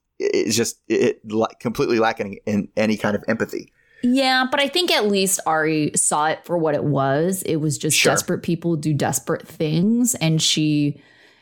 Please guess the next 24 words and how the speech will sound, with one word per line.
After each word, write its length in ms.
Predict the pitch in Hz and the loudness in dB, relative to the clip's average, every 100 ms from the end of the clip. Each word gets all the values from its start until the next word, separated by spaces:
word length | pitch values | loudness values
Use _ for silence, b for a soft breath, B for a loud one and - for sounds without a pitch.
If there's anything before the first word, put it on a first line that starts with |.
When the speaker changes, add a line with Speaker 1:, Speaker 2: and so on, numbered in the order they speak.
| B | B
Speaker 2:
recognizes 880 | 180 208 208 202 180 160 160 165 147 | 0 0 0 0 2 2 2 0 2
that 300 | 151 143 139 | 2 0 -2
he's 280 | 165 156 131 | -2 -2 0
desperate 500 | 160 156 - 170 156 | 0 -2 -2 -2 0
and 140 | 139 | 0
hurt, 480 | 143 175 233 285 - | 0 0 2 0 -4
and 320 | 151 143 147 | -2 0 2
he's 380 | 147 147 156 143 | 0 0 0 2
really 320 | 156 165 160 | 0 0 0
just, 420 | 135 156 - - - B B | 0 0 -2 -4 -10 B B
he's 160 | 320 | -2
not 180 | 339 330 | 0 0
trying 160 | 311 294 | 0 0
to 100 | 208 | 0
hurt 340 | 170 254 254 | 0 0 -2
her. 520 | - 240 294 247 180 | -6 -2 2 2 2
He 200 | 170 - | 0 0
really 380 | 185 202 220 214 | 2 2 2 2
just 520 | 147 - 185 175 - | 0 0 2 2 0
doesn't 340 | 185 165 160 - | 0 0 0 0
want 280 | 156 135 | 0 0
them 180 | - 143 | -2 -2
to 160 | 135 131 | -2 -4
leave. 500 | 147 123 - - | -4 -2 -4 -8